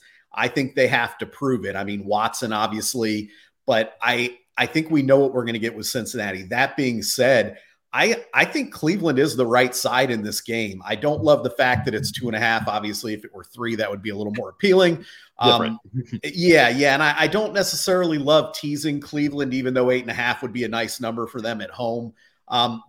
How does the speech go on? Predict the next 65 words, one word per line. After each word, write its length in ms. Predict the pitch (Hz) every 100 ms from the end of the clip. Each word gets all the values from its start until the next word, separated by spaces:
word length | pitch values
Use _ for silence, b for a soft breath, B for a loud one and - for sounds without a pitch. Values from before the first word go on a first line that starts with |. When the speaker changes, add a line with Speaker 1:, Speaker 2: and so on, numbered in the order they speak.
| 117
Speaker 1:
but 160 | 151 151
here's 260 | 185 240
what 80 | 214
I 100 | 170
would 140 | 139
say 200 | - 147
I 100 | 120
do 180 | 107 131
love. 300 | 120 107 104 110
And, 280 | 120 117 117
you 100 | 127
know, 140 | 123
it, 260 | 123 135 131
it'll 200 | 151 151
be 100 | 160
a 60 | 160
little 240 | 160 151
contradictory 760 | 151 139 123 123 113 110 113 113
because 360 | 117 127 110
I 80 | 107
said, 240 | - 117 113
"Hey, 160 | 113
we 100 | 104
need 160 | 110 104
to 60 |
kinda 260 | 101 117 107
wait 220 | 113 110
and 100 | 113
see, 380 | - 123 110 104 b b -
not 180 | 120 123
only 200 | 120 117
on 120 | 113
the 40 |
Browns, 540 | 107 127 123 110 110 107
but 140 | 113
on 240 | 107 101 -
totals." 500 | 147 151 117 107 - b b b
But 100 | 120
I 100 | 170
love 320 | 156 139 135
the 140 | 120 110
under 300 | 110 101 98
in 120 | 98
this 160 | 95 -
game. 380 | 104 92 95 -
I, 220 | 123 135 -
I 140 | 127
think 320 | 156 202 160 120
this, 340 | 143 143 -
you 120 | 123
know, 160 | 120 117
what 180 | 113 123
J 200 | 135 131
J 200 | 127 123
said, 260 | 117 135 110
I 140 | 120
think 260 | 127 143 -
this 160 | 131
is 140 | 127 -
gonna 160 | 117
be 180 | 110 113 104
a 100 | 104
grinded 560 | - 107 120 127 131
out 340 | 113 120 120 -
game. 380 | 110 110 107